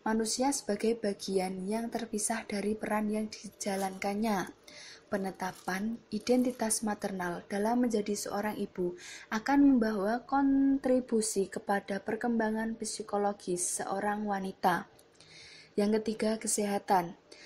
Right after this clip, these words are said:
Status kesehatan adalah hal terpenting yang secara tidak langsung mempengaruhi kualitas hubungan atau tingkat kepuasan dalam proses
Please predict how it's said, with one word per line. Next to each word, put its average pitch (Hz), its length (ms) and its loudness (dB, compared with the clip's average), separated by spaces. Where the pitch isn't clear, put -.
Status 220 480 -2
kesehatan 208 560 0
adalah 190 400 2
hal 233 400 2
terpenting 202 800 -2
yang 214 240 -2
secara 208 400 0
tidak 208 240 -4
langsung 208 480 -2
mempengaruhi 233 640 0
kualitas 214 640 0
hubungan 185 560 -4
atau 247 320 0
tingkat 226 400 -4
kepuasan 202 640 -2
dalam 190 320 4
proses 202 560 -2